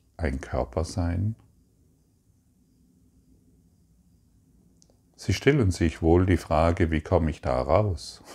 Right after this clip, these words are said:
<laughs> Wie komme ich raus aus diesem, ich, also ich habe mich das, ich kann mich noch gut entsinnen,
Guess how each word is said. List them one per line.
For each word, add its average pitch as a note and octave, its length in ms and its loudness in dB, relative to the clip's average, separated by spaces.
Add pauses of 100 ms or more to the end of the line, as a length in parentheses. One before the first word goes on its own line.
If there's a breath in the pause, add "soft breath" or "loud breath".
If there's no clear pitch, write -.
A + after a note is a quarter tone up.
(140)
<laughs> - 120 -6 (880 loud breath)
Wie G2 100 -2
komme G2 280 6
ich D2+ 100 0
raus G2 320 4
aus D2 200 2
diesem, D2 420 -4
ich, F2 180 -4
also E2 200 0
ich A2+ 260 -2
habe D#2+ 220 2
mich D#2 240 0
das, - 520 -4
ich - 120 -20
kann E2 180 2
mich D#2+ 140 2
noch D2+ 200 0
gut G2+ 300 2
entsinnen, E2+ 640 2